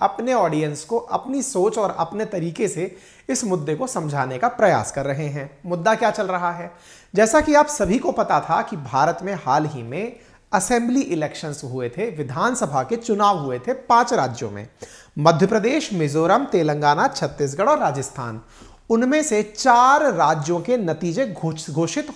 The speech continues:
हो चुके हैं। उन चार राज्यों में से तीन राज्यों के अंदर बीजेपी बहुमत के साथ सरकार बनाने के लिए आगे आई है और उनमें से एक राज्य के अंदर, तेलंगाना के अंदर, कांग्रेस सरकार बनाने के लिए आगे आई है।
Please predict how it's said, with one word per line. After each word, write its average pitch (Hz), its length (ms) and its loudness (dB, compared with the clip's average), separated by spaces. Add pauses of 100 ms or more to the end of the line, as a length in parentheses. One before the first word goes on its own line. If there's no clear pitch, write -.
हो 190 100 10
चुके 175 260 -2
हैं। 135 360 -14 (520)
उन 294 140 2
चार 240 400 6
राज्यों 160 360 6
में 143 140 -2
से 214 200 -2
तीन 320 560 0
राज्यों 190 460 4
के 220 120 -2
अंदर 156 400 -2
बीजेपी 175 680 -2
बहुमत 180 640 0
के 240 80 -2
साथ 180 340 4
सरकार 170 580 0
बनाने 147 420 -2
के 160 120 -4
लिए 156 160 2
आगे 123 400 -2
आई 147 200 0
है 226 260 -4 (420)
और 240 140 4
उनमें 262 220 2
से 269 360 -2
एक 294 260 2
राज्य 180 380 2
के 170 140 -4
अंदर, 135 340 -2
तेलंगाना 147 800 -2
के 113 160 -8
अंदर, 113 320 -4 (440)
कांग्रेस 285 440 4
सरकार 147 360 -2
बनाने 107 360 -8
के 131 140 -10
लिए 202 300 -8
आगे 107 220 -4
आई 98 280 -8
है। - 140 -20